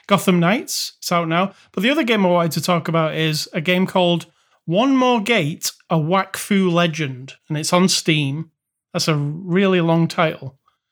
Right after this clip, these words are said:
But what it is, is it's a side-scrolling card game. And you know how much I like card games, Sid Talk.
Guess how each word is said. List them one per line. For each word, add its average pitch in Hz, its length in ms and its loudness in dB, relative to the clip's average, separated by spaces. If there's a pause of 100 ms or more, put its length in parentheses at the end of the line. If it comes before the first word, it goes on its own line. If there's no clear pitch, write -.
(440)
But 180 80 -4
what 233 140 0
it 277 80 0
is, 269 280 2
is 170 200 2
it's 175 220 -2
a 185 360 0 (920)
side-scrolling 202 1300 -2 (500)
card 214 500 2
game. 139 480 -4
And 170 120 0
you 185 80 2
know 233 120 2
how 233 80 2
much 202 240 0
I 185 100 2
like 175 240 0
card 185 360 -2
games, 131 320 -8
Sid 143 180 -6
Talk. - 200 -14